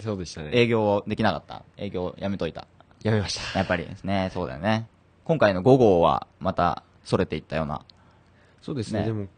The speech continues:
Speaker 1: 今日も風が強いので。
Speaker 2: まあ、今日風が強いぐらいで、台風なのかな？温帯低気圧になったのかな？
Speaker 1: あ、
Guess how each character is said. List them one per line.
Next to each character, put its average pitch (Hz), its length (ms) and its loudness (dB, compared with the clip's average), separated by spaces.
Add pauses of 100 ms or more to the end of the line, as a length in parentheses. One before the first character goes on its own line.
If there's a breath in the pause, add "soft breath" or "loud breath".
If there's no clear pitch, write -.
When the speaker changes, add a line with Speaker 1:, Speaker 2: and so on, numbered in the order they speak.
(200)
Speaker 1:
今 123 120 -6
日 - 20 -4
も 90 80 -6
風 95 240 -6
が 90 80 -4
強 - 20 -4
い - 20 -4
の 120 120 6
で。 101 100 0
Speaker 2:
ま 160 60 6
あ、 147 40 6
今 110 80 4
日 - 60 -6
風 101 200 0
が 107 120 4
強 123 300 0
い 104 100 2
ぐ 95 100 -2
ら 92 140 2
い 67 160 -8 (320)
で、 107 380 0 (180)
台 - 180 2
風 269 160 0
な 117 120 2
の 90 60 -8
か 95 40 -8
な？ 123 100 -4
温 175 220 0
帯 175 160 4
低 170 160 2
気 156 140 -2
圧 98 160 -4
に - 20 -4
な 85 80 2
っ - 80 -14
た 95 100 0
の 82 60 -2
か 78 140 -8
な？ 82 80 -12 (580 loud breath)
Speaker 1:
あ、 123 300 -4